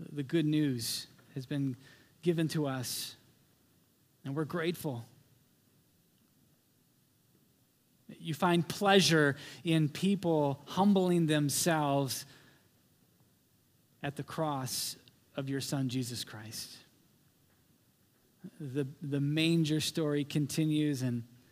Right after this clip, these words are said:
it's gonna be a story of your Son that would go to another humbling place, the cross, and die. This is a,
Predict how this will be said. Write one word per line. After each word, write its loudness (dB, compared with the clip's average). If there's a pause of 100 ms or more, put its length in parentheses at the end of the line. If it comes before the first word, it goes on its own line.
(760)
it's -6
gonna 0
be 0
a -2
story 0
of -2 (100)
your -4
Son -2
that -6
would -6
go -2
to -2 (260)
another -2
humbling 0
place, -4
the -8
cross, -8 (1400)
and -6
die. -2 (2250)
This -10
is -6
a, -8